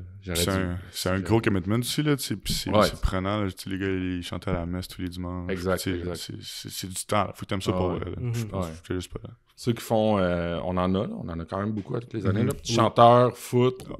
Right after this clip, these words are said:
Speaker 2: hmm.
Speaker 1: école, c'est
Speaker 2: Ah ouais, c'est du stock, c'est sûr.
Speaker 3: Ça fait des gros
Speaker 1: Ouais.
Speaker 3: automnes.
Speaker 1: <laughs> Mais en, mais en, mais en.
Speaker 3: T'as joué tes cinq années à Jean-Eudes comme
Speaker 2: Ouais.
Speaker 3: carrière.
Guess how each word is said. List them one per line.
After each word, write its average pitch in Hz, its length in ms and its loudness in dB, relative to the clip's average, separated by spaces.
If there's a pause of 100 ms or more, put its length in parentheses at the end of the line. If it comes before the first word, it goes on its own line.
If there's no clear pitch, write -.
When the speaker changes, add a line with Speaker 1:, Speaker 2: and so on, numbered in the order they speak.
(200)
Speaker 2:
hmm. 113 200 -2
Speaker 1:
école, 117 460 6
c'est 90 560 -2 (240)
Speaker 2:
Ah 117 160 8
ouais, 90 160 6
c'est - 200 -12
du 87 80 -12
stock, 95 300 -2
c'est - 140 -8
sûr. 98 260 -6 (640)
Speaker 3:
Ça - 140 -10
fait 123 60 -4
des 131 80 2
gros 131 120 4
Speaker 1:
Ouais. 131 60 2
Speaker 3:
automnes. 117 280 -2 (160)
Speaker 1:
<laughs> - 360 0
Mais 92 200 2
en, 87 140 -4 (500)
mais 95 160 -6
en, 87 120 -6
mais 85 60 -10
en. 90 40 -12 (720)
Speaker 3:
T'as 117 140 2
joué 135 180 0
tes 135 100 2
cinq 160 320 -2
années 120 200 0
à 123 160 0
Jean-Eudes 120 420 -2
comme - 140 0
Speaker 2:
Ouais. - 40 0
Speaker 3:
carrière. 107 480 -6